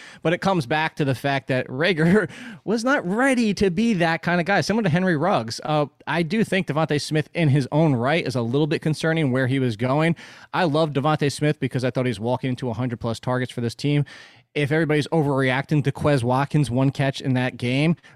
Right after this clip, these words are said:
but that's the Devonta Smith role. That role is going to stay there. So Reagor is going to be Reagor, whether it's Smith or Watkins or Travis Fulgham again, who actually doesn't fill that role the same way 'cause he's more of a possession receiver.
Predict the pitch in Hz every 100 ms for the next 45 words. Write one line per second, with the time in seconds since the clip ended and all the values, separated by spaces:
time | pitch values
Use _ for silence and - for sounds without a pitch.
0 | - 160 165 190 170 151 165 160 143 -
1 | 156 - 131 143 107 156 143 143 151 135
2 | 107 135 139 123 123 - 131 110 104 101
3 | - 131 120 117 113 147 190 160 180 135
4 | 113 147 139 123 120 139 131 120 127 123
5 | 117 - 131 131 117 135 120 101 117 123
6 | - 117 117 110 127 120 - 127 113 -
7 | 120 117 120 104 123 113 117 131 113 113
8 | 113 - 120 117 113 - 117 117 104 -
9 | 117 101 127 113 104 107 120 110 117 98
10 | 98 101 123 - 104 85 - 101 98